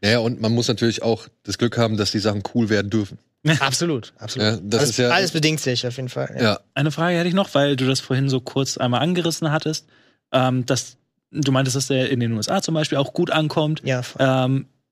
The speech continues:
Speaker 3: wie war denn so das allgemeine Feedback, beziehungsweise gab es irgendwas, wo du gesagt hast, da ist mir sofort das Herz aufgegangen?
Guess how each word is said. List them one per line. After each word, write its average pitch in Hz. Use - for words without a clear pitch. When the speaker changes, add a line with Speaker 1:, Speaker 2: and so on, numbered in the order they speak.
Speaker 3:
wie 151
war 165
denn 151
so 147
das 135
allgemeine 139
Feedback, -
beziehungsweise 131
gab 127
es -
irgendwas, 135
wo 135
du 127
gesagt 123
hast, 123
da 135
ist 131
mir 135
sofort 127
das 160
Herz 156
aufgegangen? 147